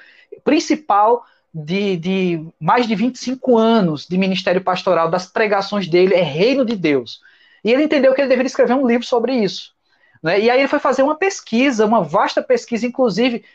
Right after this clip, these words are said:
porque ele foi o preletor, um dos preletores da última Convenção Batista Brasileira, e, e o tema era também sobre o reino de Deus, então ele se sentiu contemplado, e aí ele aprofundou a pesquisa. E para a convenção, ele foi pesquisar, sabe o quê?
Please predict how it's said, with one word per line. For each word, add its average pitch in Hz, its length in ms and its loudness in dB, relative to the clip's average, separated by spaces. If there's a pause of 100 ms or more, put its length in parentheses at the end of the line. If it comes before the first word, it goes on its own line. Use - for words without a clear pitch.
(160)
porque 214 180 0
ele 233 80 2
foi 233 120 2
o 233 60 2
preletor, 226 960 2
um 220 120 0
dos 226 120 -8
preletores 208 880 0 (120)
da 170 100 0
última 214 260 0
Convenção 220 400 0
Batista 202 420 -2
Brasileira, 208 720 2
e, 202 260 0
e 214 100 0
o 240 100 0
tema 247 340 2
era 240 100 2
também 214 240 -2
sobre 214 240 0
o 220 40 4
reino 214 240 0
de 233 60 -8
Deus, 202 300 2
então 185 180 0
ele 202 120 0
se - 80 -16
sentiu 220 260 -12
contemplado, 240 760 0 (280)
e 190 100 0
aí 202 160 4
ele 226 100 6
aprofundou 247 500 0
a 240 40 0
pesquisa. 226 640 -4 (260)
E 240 80 -2
para 285 340 0
a 320 40 -2
convenção, 226 760 2
ele 202 120 2
foi 220 160 0
pesquisar, 220 400 0
sabe 214 240 -2
o 185 60 -6
quê? 240 280 2